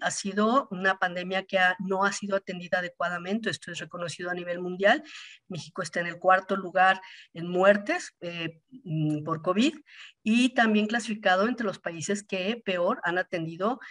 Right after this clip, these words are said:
la situación de la pandemia. Eh, incluso con, eh, personas que han muerto del, del sector salud,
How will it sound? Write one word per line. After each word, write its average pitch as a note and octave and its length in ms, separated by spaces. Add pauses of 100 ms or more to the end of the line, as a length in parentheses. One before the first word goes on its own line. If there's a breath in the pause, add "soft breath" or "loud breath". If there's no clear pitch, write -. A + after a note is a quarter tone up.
(200 loud breath)
la D#3+ 80
situación E3 400
de F3 80
la E3+ 160
pandemia. E3 580 (480 soft breath)
Eh, F3 340
incluso G3 520
con, A3+ 400
eh, F3+ 300
personas F#3 420
que - 80
han F3 160
muerto E3+ 320
del, E3 260
del D3+ 220
sector D#3+ 360
salud, G3+ 380